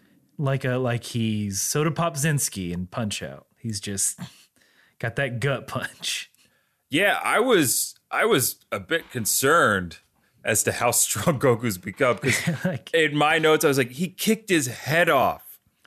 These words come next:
Speaker 1: He got the, I forget what perk it's called in Fallout, but y'all know the one.
Speaker 2: Mm-hmm, mm-hmm, mm-hmm.
Speaker 1: Where it doesn't really do too much extra, but <laughs> if you shoot someone, they just kind of fall apart into pieces.
Speaker 2: <laughs> Hey, you got a min-max.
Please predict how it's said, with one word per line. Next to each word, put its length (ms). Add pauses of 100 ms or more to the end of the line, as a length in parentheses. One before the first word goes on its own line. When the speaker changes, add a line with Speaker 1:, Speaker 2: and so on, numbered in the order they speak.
(360)
Speaker 1:
He 680
got 460
the, 580 (200)
I 60
forget 260
what 200
perk 200
it's 120
called 220
in 100
Fallout, 680
but 140
y'all 220
know 140
the 120
one. 180 (220)
Speaker 2:
Mm-hmm, 360
mm-hmm, 480
mm-hmm. 200 (400)
Speaker 1:
Where 140
it 80
doesn't 260
really 260
do 240
too 200
much 220
extra, 400
but 380 (320)
<laughs> 320
if 180
you 80
shoot 280
someone, 280
they 100
just 180
kind 180
of 100
fall 300
apart 400
into 100
pieces. 480 (260)
Speaker 2:
<laughs> 680 (440)
Hey, 80
you 40
got 160
a 20
min-max. 600